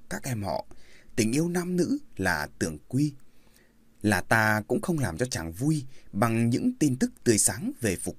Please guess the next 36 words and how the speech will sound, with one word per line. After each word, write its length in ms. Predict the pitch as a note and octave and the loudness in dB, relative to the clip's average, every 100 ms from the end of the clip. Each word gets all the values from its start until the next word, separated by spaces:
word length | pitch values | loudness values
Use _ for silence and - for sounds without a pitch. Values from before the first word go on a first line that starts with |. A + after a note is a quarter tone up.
| - | -4
Quốc." 200 | F#3+ B3 - - - - _ _ - - - - - | -4 -4 -8 -20 -20 -20 _ _ -20 -20 -20 -8 -2
"Ừ, 220 | G2 D2 - _ - _ _ _ | -2 -2 -10 _ -20 _ _ _
bố 180 | G#2+ A2 G#2+ | -2 0 0
ta 80 | A2 | -2
nói, 340 | F#2+ G2 F#3 - - - - | -4 -4 -6 -8 -16 -18 -4
Đào 220 | - A#2+ | 2 2
Hầu 260 | G#2 A2 G#2+ | 4 2 4
là 160 | G2+ | 2
đệ 200 | F#2+ G2+ | 2 0
nhất 160 | C#3 B3 | 0 -2
hào 200 | - G#2 - | -2 -4 0
kiệt 160 | G2+ - | -2 0
đời 200 | F#2 D#2+ | -2 -2
nay 160 | A#2+ | -6
có 100 | C3 | -6
khác. 300 | D3+ - A3 - - - - - - - - - - | -8 -6 -6 -8 -16 -18 -20 -20 -20 -20 -20 -10 -6
Cứ 80 | C3 | 0
coi 300 | B2 A2+ G#2+ | 2 2 0
cung 140 | - G#2+ | -2 -4
cách 200 | - A#3 - - | -4 -8 -10 -4
của 100 | G#2+ | 0
người 160 | G#2+ G#2 | 2 0
con 140 | D3 - | -4 -4
út 220 | A3 D4 - | -6 -6 -2
bị 200 | - G2+ | 2 6
xa 360 | - B2+ A#2+ B2 | 6 6 4 0
cha 140 | - E3+ | 2 2
mẹ 260 | C3 D2+ - | 0 -2 -2
từ 220 | G#2+ F#2+ | 0 0
năm 240 | F#2 C3+ C#3+ | 0 -2 -2
mười 160 | F#2+ | -2
ba 200 | - C3+ C3+ | -2 -4 -4
tuổi 240 | - E2+ E2+ | 0 0 0
mà 120 | D2+ | -4
còn 160 | C#2+ C#2+ | -8 -6
thế. 240 | - D3 | -4 -2